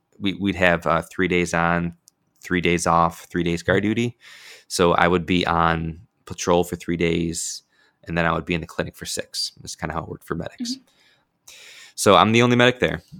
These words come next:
Speaker 1: Now, we have trained some of these eleven Bravos, these infantrymen, to be combat lifesavers, or to be,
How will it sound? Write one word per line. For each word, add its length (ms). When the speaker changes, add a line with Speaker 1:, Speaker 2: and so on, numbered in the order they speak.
Speaker 1:
Now, 240
we 120
have 200
trained 420
some 340
of 260
these 580
eleven 300
Bravos, 460
these 180
infantrymen, 640
to 160
be 560
combat 300
lifesavers, 720
or 180
to 100
be, 420